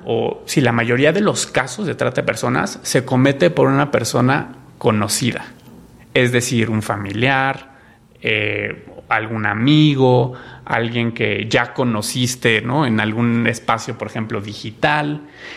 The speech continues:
Entonces, también las intervenciones en materia tanto de prevención, de asistencia y de investigación tienen que ir adaptándose para corresponder a los casos que estamos viendo.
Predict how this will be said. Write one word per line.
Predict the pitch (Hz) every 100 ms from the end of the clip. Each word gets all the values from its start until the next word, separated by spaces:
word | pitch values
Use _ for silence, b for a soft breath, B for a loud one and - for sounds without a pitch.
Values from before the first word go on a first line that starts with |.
| B B
Entonces, | - 160 190 190 208 196 -
también | 147 139 143 160 170 180 185 -
las | 143 135 123 139
intervenciones | 127 123 117 110 107 107 - 147 143 135 127 127 127
en | 113
materia | 104 104 117 117 120 -
tanto | 110 107 113
de | 101 101
prevención, | 110 101 101 104 127 123 120 120 110
de |
asistencia | 104 - 104 - 120 120 123 107
y |
de | 104
investigación | 101 101 104 120 107 95 - 127 160 165 B B B -
tienen | 151 156 175
que | 156
ir | 147
adaptándose | 139 113 110 117 117 113 - 143 226 - -
para | 107 107 -
corresponder | 110 110 107 - - 107 107 117 165 - -
a | 113
los | 107 104
casos | - 113 131 123
que | 104
estamos | - 110 104 107 - - -
viendo. | 156 190 - -